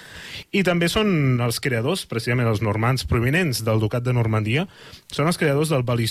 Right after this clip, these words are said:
del bel·licós regne normand de Sicília, que també es crea, veiem que es crearà al segle onze i durarà fins a, més o menys fins al segle dotze, que més tard passaria a mans dels Hohenstaufen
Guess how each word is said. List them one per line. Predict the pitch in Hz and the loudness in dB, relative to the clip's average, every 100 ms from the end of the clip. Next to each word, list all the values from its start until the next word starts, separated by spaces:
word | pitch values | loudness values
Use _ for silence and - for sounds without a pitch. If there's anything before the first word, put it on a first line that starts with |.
| - | -4
del | 117 110 101 104 | -4 -2 -2 -4
bel·licós | 110 110 - 131 123 127 | -4 -4 -2 -2 -4 -6
regne | 117 123 127 135 | -2 -2 0 0
normand | 120 113 117 131 | 0 0 -2 -2
de | 135 | -2
Sicília, | 104 156 147 98 90 | -2 -2 0 -2 -4
que | - 95 92 85 | -4 -2 -2 -4
també | 98 107 120 120 - - - - | -4 -2 -4 -6 -16 -16 -12 -4
es | 113 | -4
crea, | - 117 113 | 2 2 4
veiem | 107 107 113 | 4 2 0
que | 117 | -2
es | |
crearà | 120 113 110 110 107 | 0 2 2 2 0
al | |
segle | 107 113 113 110 | -2 -2 0 2
onze | 135 147 160 165 165 - | 2 2 2 0 0 -2
i | 104 101 95 92 | 0 0 2 0
durarà | 110 104 95 101 | 2 0 0 0
fins | 117 113 | 0 0
a, | 113 | 0
més | 113 107 | 0 2
o | 113 | 0
menys | 110 | 0
fins | 120 107 | 0 -2
al | |
segle | - 113 113 | 0 2 2
dotze, | 127 160 - - - - | 2 -2 -4 -14 -18 -4
que | 127 | -2
més | 139 - | 0 -2
tard | 139 139 117 | -2 -2 -4
passaria | 107 110 110 | -4 -4 -2
a | |
mans | 110 113 | -2 -2
dels | 110 101 | -2 -2
Hohenstaufen | 107 - 98 - 123 139 180 | -2 -2 -2 0 0 0 -4